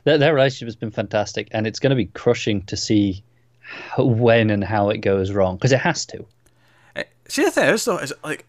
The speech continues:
Speaker 2: in season one, I, or even early season two, when she was having all her doubts, I was like, "She is going to jump ship the moment, like, he starts going down," right? But now, I'm kinda thinking she's gonna stick with him so long that she's gonna be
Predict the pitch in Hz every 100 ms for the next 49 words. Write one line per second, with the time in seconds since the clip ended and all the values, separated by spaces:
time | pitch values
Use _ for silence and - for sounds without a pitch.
0 | - 202 208 220 180 147 151 127 120 147
1 | - - - 135 147 151 143 143 127 139
2 | 123 113 135 110 101 - - - - 120
3 | 127 120 127 123 123 123 110 110 104 113
4 | 110 110 110 - - - - - _ _
5 | - - 156 175 180 160 151 143 139 117
6 | 127 117 - - 113 - 113 117 117 113
7 | 107 - - _ _ - 113 - - 113
8 | 110 110 104 - 113 - 110 107 98 98
9 | - - 120 127 - _ _ _ _ _
10 | _ 131 123 123 156 254 285 - 143 -
11 | 196 208 202 185 190 165 - - - 233
12 | - - 123 135 - 120 - - 127 120
13 | 120 113 110 107 - 131 117 120 110 113